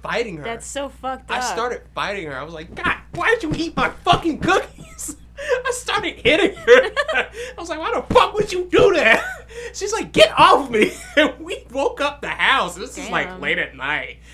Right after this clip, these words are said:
Speaker 1: like, ten P M when I got off of soccer practice. My mom comes in and is like, "What the, what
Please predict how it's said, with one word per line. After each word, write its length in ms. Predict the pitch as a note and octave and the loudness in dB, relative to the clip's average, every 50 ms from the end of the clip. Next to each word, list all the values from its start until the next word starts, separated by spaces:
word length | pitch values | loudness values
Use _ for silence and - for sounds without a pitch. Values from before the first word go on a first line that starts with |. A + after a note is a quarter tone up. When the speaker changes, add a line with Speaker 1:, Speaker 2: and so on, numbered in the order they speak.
| - - | -14 -12
Speaker 1:
like, 180 | C#3 C#3 C#3+ - | -12 -12 -12 -10
ten 220 | - - G3+ G3 | -8 -8 -8 -8
P 240 | - D3+ C#3+ C#3+ D3 | -8 -8 -6 -4 -4
M 140 | D#3+ E3 C#3+ | -4 -4 -4
when 100 | C3+ C3 | -6 -8
I 60 | B2+ | -8
got 240 | B2+ C3+ C#3 C#3 C#3 | -8 -6 -6 -6 -8
off 60 | C3 | -10
of 60 | C3 | -14
soccer 300 | - - C#3 C3+ C#3+ D#3+ | -14 -12 -12 -10 -10 -12
practice. 420 | C#3+ C#3 B2+ B2 A#2+ - C3 B2+ - - - - - - - | -12 -12 -12 -12 -12 -14 -18 -20 -20 -20 -20 -20 -20 -12 -10
My 80 | F#4 | -8
mom 260 | F#4+ D#4+ C#4+ D4+ E4 E4 | -6 -4 -4 -4 -4 -6
comes 200 | - F4+ E4+ E4 | -8 -10 -12 -10
in 40 | F#4 | -8
and 80 | F#4+ G4+ | -6 -6
is 80 | G#4+ | -4
like, 180 | A4 A#4 A4+ A#4 | -4 -4 -2 -2
"What 180 | C#5 D#5+ D#5+ D#5+ | -2 -2 -2 -2
the, 80 | D5+ D5 | -4 -2
what 160 | C#5+ D5 D#5+ | -2 -2 -2